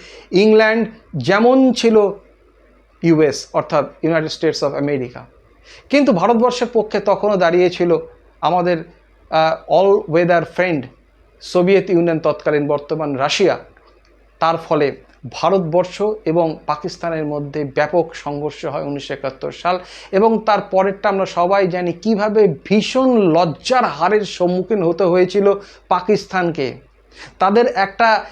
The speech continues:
সেরিমনি হয়েছিল যেখানে তাদের প্যান্ট খুলে নেওয়া হয়েছিল সেখানকার সৈনিকদের।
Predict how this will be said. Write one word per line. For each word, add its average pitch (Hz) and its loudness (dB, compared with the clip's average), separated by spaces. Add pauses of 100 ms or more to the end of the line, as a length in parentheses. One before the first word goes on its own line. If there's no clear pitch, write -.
(160)
সেরিমনি 247 4
হয়েছিল 226 4
যেখানে 214 2
তাদের 208 0
প্যান্ট 220 0
খুলে 214 2
নেওয়া 196 4
হয়েছিল 175 0
সেখানকার 175 -4
সৈনিকদের। 147 -4